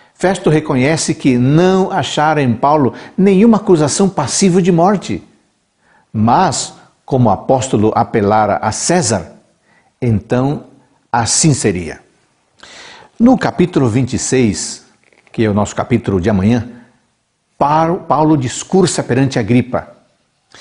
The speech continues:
Mas vamos terminar por hoje com o seguinte. Eu queria destacar um aspecto essencial da leitura de hoje. Paulo tinha certeza de seu comportamento. Ele sabia que não ha-, não havia feito nada de errado.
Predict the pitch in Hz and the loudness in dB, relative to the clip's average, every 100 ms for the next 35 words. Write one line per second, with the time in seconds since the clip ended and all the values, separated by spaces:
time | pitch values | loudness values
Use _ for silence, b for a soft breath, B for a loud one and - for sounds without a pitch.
0 | B B B B - 175 226 190 170 156 | B B B B -4 2 2 2 2 2
1 | 151 - 131 127 131 117 113 90 90 - | 0 0 0 0 0 -2 0 -2 -4 -8
2 | - _ _ _ _ - 202 190 175 143 | -16 _ _ _ _ -4 0 2 2 0
3 | - 104 123 131 113 - 135 - 139 - | -4 -6 -4 -2 -2 -4 -6 -2 -4 -2
4 | 151 113 - - 117 214 82 B B B | -2 -2 -2 0 0 0 -4 B B B
5 | B B - 143 139 135 120 90 82 78 | B B -6 -2 0 2 0 0 -4 -6
6 | 82 - _ _ _ _ _ _ _ B | -10 -18 _ _ _ _ _ _ _ B
7 | B B B _ _ _ - 143 143 139 | B B B _ _ _ -2 0 0 0
8 | 131 147 147 131 - 147 113 - 135 139 | 0 0 0 0 0 0 -2 -4 0 2
9 | 127 113 110 - 127 - 113 107 104 92 | 0 -2 -2 -2 -2 -2 -2 -2 -4 -2
10 | 98 - 110 _ _ _ B B B B | -4 -6 -14 _ _ _ B B B B
11 | - 180 170 - 139 113 139 170 151 147 | 0 2 2 0 -2 2 4 4 2 0
12 | 143 135 123 139 131 135 113 127 147 143 | 0 0 -2 0 0 2 0 0 0 -2
13 | 131 117 117 131 147 127 117 107 107 151 | 0 0 2 0 0 0 0 0 -2 -2
14 | 101 | -4